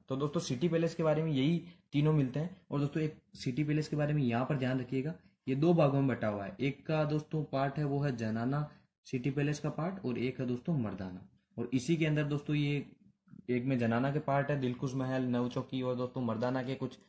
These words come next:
पार्ट मिलते हैं। तो ये हुआ दोस्तों हमारे सिटी पैलेस का जो वर्णन मिलता है वो। और दोस्तों अब हम शुरू करेंगे जग मंदिर और जग निवास महल। दोस्तों जग मंदिर दो जगह मिलेंगे और जग निवास महल उदयपुर में मिलेगा। तो शुरू करते हैं दोस्तों जग मंदिर, जग मंदिर।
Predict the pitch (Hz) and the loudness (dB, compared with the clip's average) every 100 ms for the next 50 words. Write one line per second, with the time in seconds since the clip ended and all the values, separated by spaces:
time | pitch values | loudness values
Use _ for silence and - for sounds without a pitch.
0 | _ - 113 110 95 98 98 123 127 151 | _ 6 6 6 -2 -2 -2 0 4 4
1 | 143 135 127 143 131 131 117 98 117 110 | 6 4 2 -2 -2 -2 -4 -6 -4 -2
2 | 110 - 117 135 147 - - 107 110 120 | -2 0 0 0 -2 -10 -6 0 2 2
3 | 113 104 135 160 110 90 - - _ _ | 2 0 0 0 -2 -6 -8 -20 _ _
4 | _ _ _ _ _ - 127 135 151 - | _ _ _ _ _ 0 2 4 2 6
5 | 160 160 151 147 151 143 147 175 131 131 | 8 8 4 0 4 4 4 2 4 2
6 | 127 113 101 98 - _ 120 127 120 110 | 2 2 0 -2 -6 _ -2 2 2 2
7 | 107 104 95 95 87 - 160 185 139 143 | 2 2 -2 -8 -6 0 2 2 2 4
8 | 156 151 151 - - 135 151 147 156 151 | 4 4 0 -2 0 6 6 6 4 4
9 | 147 165 165 123 131 135 139 135 131 139 | 4 4 4 4 2 2 0 0 0 0
10 | 113 117 117 117 101 98 107 98 - 139 | 2 2 2 0 0 0 -2 -4 -2 2
11 | 139 123 135 131 - 120 123 123 117 143 | 2 2 0 -2 -2 0 2 2 0 -2
12 | - _ _ _ _ _ _ _ _ _ | -4 _ _ _ _ _ _ _ _ _
13 | _ _ _ _ _ _ _ _ _ _ | _ _ _ _ _ _ _ _ _ _
14 | _ _ _ _ _ _ _ _ _ _ | _ _ _ _ _ _ _ _ _ _
15 | _ _ _ _ - - 113 117 113 104 | _ _ _ _ -14 -10 -6 -4 -4 -4
16 | 98 95 | -10 -16